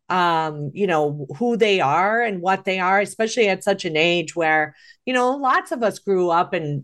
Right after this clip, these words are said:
kissed the same sex. And, you know, um, it, it's just part of being a child. And we're telling them that, "Oh, no, you're probably a girl or a boy," and,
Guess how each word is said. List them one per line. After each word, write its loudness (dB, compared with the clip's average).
kissed 2
the -4
same 0
sex. -2
And, 2
you 0
know, 0
um, 2
it, -4
it's 0
just 0
part 0
of -4
being 2
a 2
child. -2
And 2
we're 2
telling -2
them 0
that, 2
"Oh, 2
no, 2
you're 0
probably 0
a 0
girl 0
or 0
a -2
boy," 0
and, 0